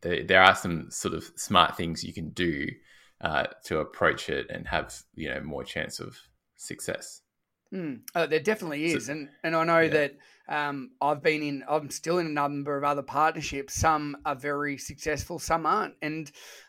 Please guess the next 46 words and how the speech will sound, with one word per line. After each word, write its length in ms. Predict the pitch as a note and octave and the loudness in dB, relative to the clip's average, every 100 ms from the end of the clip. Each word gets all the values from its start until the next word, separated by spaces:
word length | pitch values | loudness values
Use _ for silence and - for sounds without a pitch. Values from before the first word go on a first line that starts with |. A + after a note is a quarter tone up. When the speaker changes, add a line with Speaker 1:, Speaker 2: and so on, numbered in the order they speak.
| - | -4
Speaker 2:
um, 680 | E3+ D#3 D#3 D3+ D3+ D3+ _ _ | -2 0 0 -2 -6 -10 _ _
do 80 | - | -6
you 60 | F3+ | -4
know 80 | E3 | -2
what 60 | |
I 40 | E3 | -2
mean? 120 | F#3 | 0
That, 180 | F3 F3 | -2 0
I 80 | D#3+ | -4
think 240 | D3 F#3+ F#3 | -2 -4 -2
that's 180 | D3+ - | -2 -2
just 200 | D3 - | -10 -6
part 300 | B2 B2+ D3 | -2 0 0
of 80 | |
it. 120 | G#3+ - _ - | -4 -6 _ -6
And, 360 | C#3+ D3 D3 - - - - - | -2 -2 -2 -6 -10 -20 -12 -2
uh, 300 | D#3+ D#3+ D#3+ | 2 2 2
so 220 | - G3 G3+ | 0 0 2
what, 260 | G#3+ A#3 A#3+ | 4 2 6
what 200 | A#3 A#3 | 8 10
would 120 | F3+ | 8
be 100 | G3 F#3+ | 4 4
your 300 | E3+ F#3+ G3+ | 6 6 6
tips? 300 | - D3 - | 0 -4 0
'Cause 120 | G#3+ | 2
I'm 100 | B3+ | 2
ex-, 180 | D3+ - F#3 | -2 -4 2
I, 280 | F3 F3 - _ - | 4 4 -2 _ 0
as 160 | E3 | 2
we 80 | D3 | 2
said, 240 | - G3+ F3 | -2 0 2
I 40 | |
always 260 | D#3+ D#3 C#3+ | 2 2 2
like 220 | D3 D3 | -2 2
learning 260 | D#3+ D3 | 0 0
from 180 | C#3 C#3+ | -6 -4
you, 120 | C#3+ | -2
mate. 240 | C#3 D#3 - | -2 -4 -4
Speaker 1:
Mm-hmm. 120 | A#2 | -4
Speaker 2:
Um, 480 | D#3 C#3+ D3 D3 D3 - - | -2 0 0 -2 -4 -12 0
and, 180 | A#3+ G#3 | 2 4
and 160 | F3+ F#3 | 4 4
I, 140 | E3 - - F3 | 2 -2 -2 6
I 120 | G3 | 6
look 240 | G3 - | 8 6
at, 140 | E3 | 4